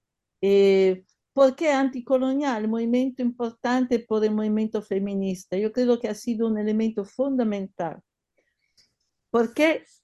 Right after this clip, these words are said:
el movimiento anticolonial ha descentrado, ha descentrado el concepto de qué es el trabajo, el trabajo productivo, ¿no?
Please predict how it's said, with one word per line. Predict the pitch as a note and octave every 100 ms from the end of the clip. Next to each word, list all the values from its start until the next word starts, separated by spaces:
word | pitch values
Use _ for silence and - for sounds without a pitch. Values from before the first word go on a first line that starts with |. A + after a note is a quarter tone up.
| _
el | - G#3
movimiento | A3 A3 A#3 D4 E4 E4 -
anticolonial | A3 C#4+ D4 B3 - A3 G#3 G3+ A3 B3+ F#4+ _
ha | G#3+
descentrado, | G3 F3+ C4+ E4+ F4 - C#4 B3+ C4 D4 F4+ E4 D3+ - _ _ _ _ _ _ _ -
ha | A3
descentrado | G#3 C#4+ D#4+ C#4+ C4+ C4+ C#4 C#4+ A#3 -
el | A3
concepto | A3+ A3 A3 C4 C#4+ - C4
de | A3+ A3+
qué | A3 A3+
es | A#3+ -
el | G#3 G3+ -
trabajo, | F#3 F#3+ G3+ G#3+ - - - _ _ _ _ _ _ _ _ _ _ _
el | G3+ G3
trabajo | G3+ G#3+ A3 G#3+
productivo, | G3 F#3+ F#3+ - A3 A3+ D3+ E3 _ -
¿no? | E3 F#3+ G3+